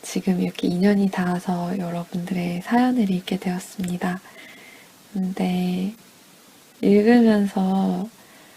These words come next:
좀 사람한테 지쳐있던 제 마음이 많이 위로받았어요. 왜냐하면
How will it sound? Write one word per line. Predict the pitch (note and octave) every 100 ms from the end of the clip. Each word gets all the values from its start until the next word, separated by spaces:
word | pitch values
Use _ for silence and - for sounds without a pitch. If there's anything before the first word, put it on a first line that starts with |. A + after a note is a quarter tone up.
| - -
좀 | G3 F#3 F3+
사람한테 | F#3+ B3 C4 C4+ B3 A#3 - G3 F#3+
지쳐있던 | - - - F#3 - F3+ F3+
제 | - G3
마음이 | F3 E3+ F3 F3 F3
많이 | F3 E3 F3
위로받았어요. | F3+ F3+ F#3+ - F#3 F#3+ - - A3 - - - - - - -
왜냐하면 | F#3 F#3 A3 A3 G#3 G3 G3 F#3+ F#3 F#3+